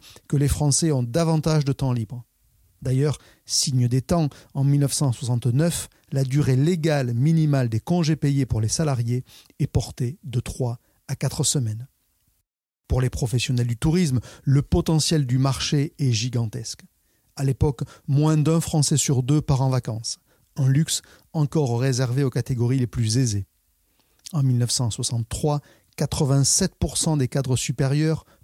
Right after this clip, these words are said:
professeurs et professions libérales partent en vacances,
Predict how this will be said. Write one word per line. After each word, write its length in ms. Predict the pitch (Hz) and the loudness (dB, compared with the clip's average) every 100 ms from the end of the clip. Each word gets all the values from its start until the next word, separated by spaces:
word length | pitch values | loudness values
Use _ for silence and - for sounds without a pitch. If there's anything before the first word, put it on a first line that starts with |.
| - | -4
professeurs 800 | - 156 175 143 - 160 151 - | -2 0 0 0 2 0 0 -6
et 80 | - | -8
professions 520 | - - 139 139 - 139 | -6 -2 0 0 0 0
libérales 540 | 127 123 123 139 139 - _ _ _ | 2 0 0 0 -2 -8 _ _ _
partent 320 | 160 147 156 147 | -4 -4 -4 0
en 100 | 131 | 0
vacances, 540 | 123 - 123 127 - | 0 0 0 -2 -4